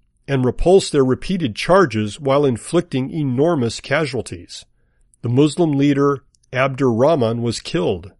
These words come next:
Afterwards, the remains of the shattered army retreated back across the Pyrenees and never returned. Also, just think about the historic centers of Christianity, such as Jerusalem, Antioch, Alexandria, and the rest of North Africa.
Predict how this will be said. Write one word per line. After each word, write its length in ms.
Afterwards, 640
the 80
remains 560
of 100
the 100
shattered 440
army 280
retreated 760
back 260
across 400
the 100
Pyrenees 540
and 240
never 240
returned. 600
Also, 340
just 380
think 180
about 280
the 100
historic 540
centers 520
of 140
Christianity, 840
such 360
as 280
Jerusalem, 840
Antioch, 720
Alexandria, 920
and 140
the 80
rest 340
of 100
North 260
Africa. 540